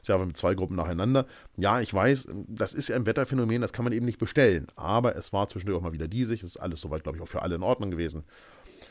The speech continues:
Soweit, so gut. Ähm, vielen lieben Dank auf alle Fälle, ähm, an Thalia, an Sabine, an Marlene, an Thomas, an Bernd, an Dieter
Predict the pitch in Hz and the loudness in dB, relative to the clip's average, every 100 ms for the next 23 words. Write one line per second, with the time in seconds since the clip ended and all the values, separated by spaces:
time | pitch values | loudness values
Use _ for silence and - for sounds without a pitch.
0 | - - 113 107 113 117 127 247 - _ | -20 -4 2 6 6 4 2 2 0 _
1 | _ _ _ _ _ _ - - 110 135 | _ _ _ _ _ _ -16 -2 0 4
2 | 156 131 143 110 107 120 - 117 120 117 | 6 6 4 2 2 2 2 4 6 6
3 | - 104 104 104 101 110 107 101 117 123 | 4 0 0 -2 -4 -4 -2 -2 2 4
4 | 120 - 104 92 90 95 101 90 90 92 | 4 2 -2 0 0 0 -4 -2 0 2
5 | 131 160 156 170 - - - - 101 95 | 4 4 4 2 -4 -20 -20 -12 -8 -2
6 | 120 113 113 - 90 92 92 92 90 95 | 0 2 0 -2 -2 0 0 -2 -6 -6
7 | 87 90 85 | -4 -2 -2